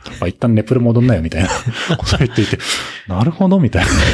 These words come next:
Speaker 1: <laughs> それでも確かにいいかもしれない。なんでかっていうと、
Speaker 2: まあ、
Speaker 1: 結局再定義したい時ってのは、
Speaker 2: うん。
Speaker 1: なんか対話的に試した時なんだよね。
Speaker 2: うん。っていうか、
Speaker 1: で、
Speaker 2: うん。
Speaker 1: それ以外で再定義するってのは、まあ、ハックであって、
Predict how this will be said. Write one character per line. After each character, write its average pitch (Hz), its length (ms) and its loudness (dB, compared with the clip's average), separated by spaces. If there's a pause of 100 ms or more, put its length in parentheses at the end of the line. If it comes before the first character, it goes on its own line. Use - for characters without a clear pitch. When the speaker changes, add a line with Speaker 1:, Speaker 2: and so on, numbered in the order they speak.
(380)
Speaker 1:
<laughs> - 600 -6
そ 143 120 -4
れ 165 100 0
で 185 80 4
も 143 140 0
確 160 240 -2
か 117 120 0
に 107 200 0
い - 40 4
い 147 40 -6
か 110 100 -4
も 92 80 0
し 101 120 -2
れ 95 80 -2
な 101 100 -2
い。 110 120 -6
な 156 120 2
ん - 20 6
で 180 80 4
か 127 80 0
っ - 40 0
て 156 40 0
い - 20 0
う 151 40 -2
と、 127 40 -4
Speaker 2:
ま - 60 -4
あ、 113 40 -8
Speaker 1:
結 - 120 0
局 185 200 -2
再 208 220 -2
定 240 140 4
義 143 120 4
し - 40 -6
た 135 100 0
い 135 40 0
時 151 180 -4
っ - 40 -20
て 101 120 0
の 87 140 0
は、 87 380 -2
Speaker 2:
う 107 40 -2
ん。 95 120 0
Speaker 1:
な 87 680 -4
ん - 20 -8
か - 80 -2
対 143 120 -2
話 175 80 2
的 - 140 -2
に 190 220 0
試 - 40 -2
し - 40 -2
た - 80 -4
時 113 240 0
な 85 100 0
ん 107 60 0
だ 71 100 -6
よ 69 80 -14
ね。 104 420 -8
Speaker 2:
う 107 60 -4
ん。 92 400 -2
っ 90 40 -4
て - 140 -2
い 98 40 0
う - 20 -2
か、 - 80 -4
Speaker 1:
で、 92 80 2
Speaker 2:
う - 40 -4
ん。 90 600 -8
Speaker 1:
そ - 200 0
れ 202 80 4
以 220 40 4
外 202 140 4
で 123 80 4
再 120 140 0
定 175 100 0
義 120 100 2
す 123 100 0
る - 20 -10
っ - 20 -16
て 107 60 2
の 90 60 0
は、 98 40 -2
ま 110 140 0
あ、 - 20 -4
ハ - 80 -4
ッ - 40 -8
ク - 180 -4
で 92 60 0
あ - 20 0
っ - 40 -4
て、 82 600 -2